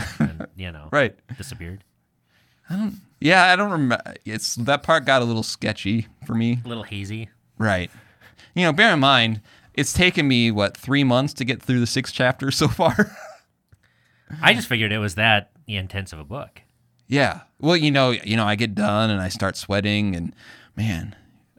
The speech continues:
Speaker 1: it's like I've been on a journey. <laughs> I get lost in it, Berg.
Speaker 2: <laughs>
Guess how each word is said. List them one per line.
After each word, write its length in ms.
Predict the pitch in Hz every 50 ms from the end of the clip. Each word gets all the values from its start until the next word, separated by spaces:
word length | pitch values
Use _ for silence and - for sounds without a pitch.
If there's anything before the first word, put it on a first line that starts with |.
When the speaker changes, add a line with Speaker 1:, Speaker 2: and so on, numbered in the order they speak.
| _ _ -
Speaker 1:
it's 100 | - -
like 260 | 98 95 90 - - -
I've 80 | 104 98
been 120 | 104 110
on 140 | 110 107 101
a 40 | 95
journey. 500 | 90 87 98 95 101 101 92 87 - - _ _ _ _ _ _ _ _ _ _ _ _ _ _ _ _ - - _ _
<laughs> 1120 | 95 - _ _ - - - _ _ - _ _ _ - - - - - - - - - - - - _ _ - - _ _ _ - - - _ _ _ - - - _ _ _ - - - _ _ _ _ - - _ _ _ _ _ - - - -
I 60 | 113
get 160 | 107 123 -
lost 420 | 104 104 110 120 165 170 - -
in 120 | 117 90 85
it, 100 | 87 - - - - - 175 156 -
Berg. 360 | - 101 101 127 151 151 156 -
Speaker 2:
<laughs> 60 | -